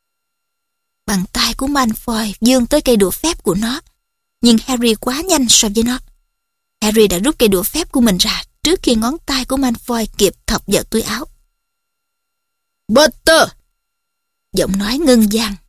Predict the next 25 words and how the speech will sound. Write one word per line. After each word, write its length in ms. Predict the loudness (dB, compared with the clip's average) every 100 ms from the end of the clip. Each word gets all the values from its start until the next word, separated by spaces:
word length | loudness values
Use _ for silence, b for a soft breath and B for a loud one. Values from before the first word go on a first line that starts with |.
| -4
ngang 460 | 0 2 2 2 0
qua 140 | -4
gian 280 | -2 -2 -2 0
tiền 140 | 2
sảnh. 300 | 2 0 -4 -10 _ _ _ _ _ _ _ _ _ _ _ _ -8
Thầy 180 | 0 2
Snape 400 | 2 2 -2 2
xuất 280 | 2 2 0
hiện 220 | 0 0
trên 160 | 2 4
đầu 160 | 4 2
cầu 200 | -2 -4
thang 220 | -6 -6 -6 0
dẫn 240 | 2 2
xuống 320 | 2 0 -2 -4
văn 140 | -4
phòng 320 | -2 -2 -2
của 120 | 0 -2
thầy. 240 | -4 -8 _ _ _ _ _ _ _ _ -2
Và 120 | 2
sự 300 | 2 2 2
xuất 240 | 2 2
hiện 200 | 0 0
của 120 | 0 -2
thầy 260 | -2 -4